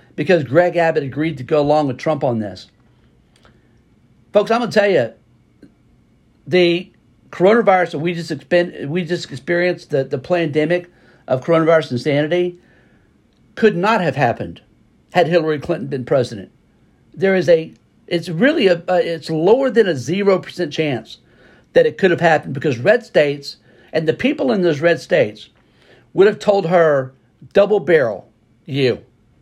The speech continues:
Ain't gonna happen. <laughs> Come make us. C-, close my business for a fluke. Come make me." That, that would have been the reaction.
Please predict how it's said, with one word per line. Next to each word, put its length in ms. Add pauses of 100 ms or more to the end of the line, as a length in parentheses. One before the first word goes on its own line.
(640)
Ain't 180
gonna 160
happen. 400 (220)
<laughs> 220
Come 260
make 240
us. 240 (440)
C-, 100 (180)
close 320
my 160
business 440
for 200
a 80
fluke. 400 (160)
Come 340
make 260
me." 380 (800)
That, 300
that 180
would 100
have 60
been 120
the 100
reaction. 560